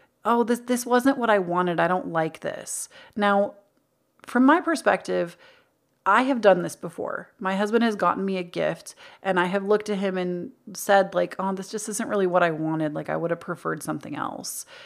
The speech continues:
And in reality, you think you're expressing to him what you want. And maybe you have inner childhood wounding, which I do,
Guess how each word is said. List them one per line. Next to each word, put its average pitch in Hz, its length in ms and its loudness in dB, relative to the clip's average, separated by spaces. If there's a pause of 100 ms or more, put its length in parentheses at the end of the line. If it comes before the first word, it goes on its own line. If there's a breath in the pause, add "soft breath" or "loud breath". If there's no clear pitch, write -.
(400 loud breath)
And 208 260 4
in 233 180 0
reality, 262 680 2
you 196 240 -4
think 247 240 4
you're 254 140 2
expressing 196 560 0
to 185 80 -4
him 185 140 -2
what 180 120 -4
you 180 140 -6
want. 165 300 0
And 170 120 -2
maybe 220 220 0
you 247 200 2
have 185 420 0 (460 loud breath)
inner 214 240 2
childhood 196 500 4
wounding, 180 400 2
which 170 220 -4 (100)
I 196 160 6
do, 170 340 -2